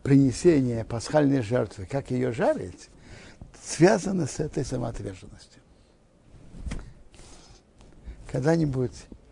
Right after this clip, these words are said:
э, проходили, когда жарят шашлык, не, п-, э, ощущается запах.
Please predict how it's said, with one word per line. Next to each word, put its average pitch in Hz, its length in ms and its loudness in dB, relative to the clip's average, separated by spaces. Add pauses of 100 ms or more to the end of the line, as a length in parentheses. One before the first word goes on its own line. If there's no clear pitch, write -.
(400)
э, 123 440 -12 (180)
проходили, 131 720 -2 (240)
когда 135 240 0
жарят 143 380 2
шашлык, 151 420 -6 (1500)
не, 127 140 2 (180)
п-, 120 120 -2 (360)
э, 147 180 2 (200)
ощущается 139 720 2
запах. - 500 -6